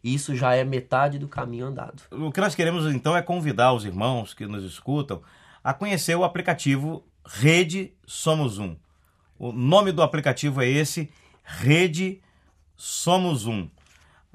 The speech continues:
Speaker 2: É, você pode baixar gratuitamente na, nas duas plataformas, na plataforma Google Play ou I O S.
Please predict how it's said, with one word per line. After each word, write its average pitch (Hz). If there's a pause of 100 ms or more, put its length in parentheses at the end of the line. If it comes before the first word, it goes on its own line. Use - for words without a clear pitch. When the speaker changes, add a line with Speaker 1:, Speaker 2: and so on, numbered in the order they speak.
(120)
Speaker 2:
É, 113
você 120
pode 151
baixar 139
gratuitamente 147 (560)
na, 135
nas 147
duas 160
plataformas, 113
na 101
plataforma 127
Google 175
Play 180
ou 170
I 160
O 147
S. 127